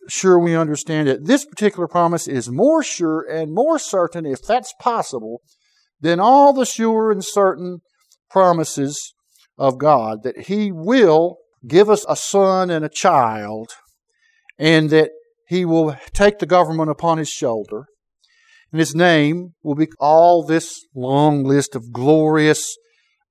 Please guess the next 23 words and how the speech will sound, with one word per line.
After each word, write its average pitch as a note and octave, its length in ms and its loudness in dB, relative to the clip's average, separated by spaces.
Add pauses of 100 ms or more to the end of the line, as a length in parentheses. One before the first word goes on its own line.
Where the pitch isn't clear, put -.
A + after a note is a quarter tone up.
attributes G#2+ 680 -4
and G#2 200 -10
names G2+ 640 -4 (760)
which C#3+ 540 -6
God C3 340 4
will A#2+ 200 -4
bestow G3+ 480 -2
upon A#2 400 -6
him. G2 300 -12
Now, A#2 320 -4 (840)
you B2+ 100 -12
know, C3+ 120 -4
you B2+ 120 -2
think G3+ 280 -4
about C3 340 -4 (840)
this A#2+ 200 -6
promise. - 800 -8 (720)
He's E3 200 -2
promising G3+ 580 0
a C3+ 80 -2
real E3 480 2
human F3 420 -4
child, F#3+ 720 -8